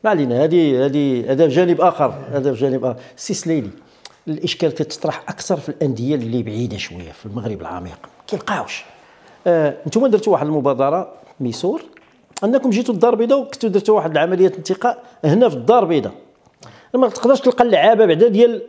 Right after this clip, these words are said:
ديال حتى فايتين ثلاثين ما تلقاهمش في ميسور، لان ميسور ماشي الدار البيضاء، لما هاد اللعاب ما لعبش في هاد الفرقه يمشي لهاد الفرقه يمشي لهاد الفرقه. في ميسور وفي مدن اخرى بعيده المعاناه ديال المس-، المسؤولين ديالها اكثر والمدربين ديال،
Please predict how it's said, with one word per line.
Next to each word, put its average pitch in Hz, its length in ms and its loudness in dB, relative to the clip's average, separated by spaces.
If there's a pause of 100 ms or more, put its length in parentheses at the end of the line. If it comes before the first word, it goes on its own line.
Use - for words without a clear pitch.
ديال 196 200 2
حتى 269 160 4
فايتين 247 340 4
ثلاثين 320 400 4
ما 285 60 4
تلقاهمش 233 380 2
في 190 100 0
ميسور، 135 460 0 (560)
لان 208 580 2 (500)
ميسور 240 340 4
ماشي 254 220 2
الدار 311 260 4
البيضاء، 233 400 2 (160)
لما 214 280 4
هاد 196 100 0
اللعاب 202 280 2
ما 214 80 2
لعبش 190 200 2
في 208 80 -2
هاد 185 60 2
الفرقه 196 320 0
يمشي 190 180 2
لهاد 185 120 2
الفرقه 170 320 0
يمشي 160 180 -4
لهاد 147 120 0
الفرقه. - 340 -12 (360)
في - 300 -12
ميسور 196 460 0
وفي 165 440 0 (260)
مدن 170 420 -2
اخرى 196 480 0 (320)
بعيده 175 580 0 (520)
المعاناه 151 520 0
ديال 135 200 -2
المس-، 135 320 -4
المسؤولين 131 720 -4
ديالها 127 340 -2
اكثر 139 300 -4
والمدربين 120 600 -4
ديال، 120 160 -6